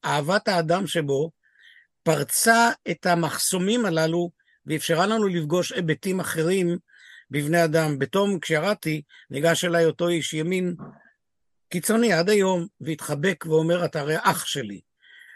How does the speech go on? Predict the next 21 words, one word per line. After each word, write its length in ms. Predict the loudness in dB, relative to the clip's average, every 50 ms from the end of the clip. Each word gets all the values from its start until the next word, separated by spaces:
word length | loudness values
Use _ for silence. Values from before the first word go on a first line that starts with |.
| -20 -16 -8
עכשיו, 260 | -2 0 0 0 0 -4 _ _ _ _
זה 240 | -10 -2 4 4 6
נכון 300 | 6 6 4 4 6 6
עובדתית 540 | 4 4 2 2 0 0 0 -2 -4 -4 -6
שאנחנו 460 | -8 -6 -6 -6 -6 -6 -6 -4 0
באחווה, 520 | 2 2 2 2 -2 -4 -4 -4 -4 -4 -4 -10 _ _ _ _ _ _ _ _ _ _ _ _ _ _ _ -8
אבל 240 | -2 0 0 2 2
אם 120 | 2 2
אני 120 | 2 2
אצטרך 300 | 0 0 -2 -2 -2 0
להיאבק 460 | 0 0 0 0 0 -2 -4 -4 -4 -6
איתו 220 | -6 -4 -2 -2
על 120 | 0 2
ההיבט 420 | 2 2 2 2 2 0 -2 -2 -2
הפוליטי, 560 | -4 -4 -2 -2 -2 -2 -2 -4 -4 -6 -6
זה 140 | -4 -4 -2
יהיה 160 | 0 0 0
מאבק 480 | 0 0 -2 -2 0 0 -2 -2 -2 -4
לחיים 380 | -6 -4 -4 -4 -4 -2 -4
או 60 | -4
למוות. 640 | -4 -4 -4 -4 -6 -6 -8 -8 -12 -12 -14 -20 -20